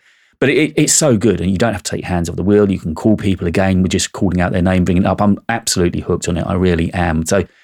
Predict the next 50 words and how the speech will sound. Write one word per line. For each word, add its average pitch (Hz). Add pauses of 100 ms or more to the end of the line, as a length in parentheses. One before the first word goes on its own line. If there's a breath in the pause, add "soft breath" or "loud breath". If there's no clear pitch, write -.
(140 soft breath)
maybe 104
E 101
Vs 92
is 87
another 92 (320 soft breath)
podcast 92
we 95
can 92
look 95
to 92
do 98
sometime 95
in 87
twenty 95
twenty-three. 92
But, 95
uh, 98 (420 loud breath)
Hartley, 139 (240)
as 135
ever, 101 (140)
I 110
can 120
only 117
thank 101
you. 87
I 92
know 104
it's 104
gonna 101
be, 92
uh, 98
your 101
time's 107
gonna 98
be -
precious - (160)
and 87
spare 82
this -
next 82
week. 80
So 87
thank 107
you 90
so 101
much 90
for -
spending 87 (300)
this 117
Friday 113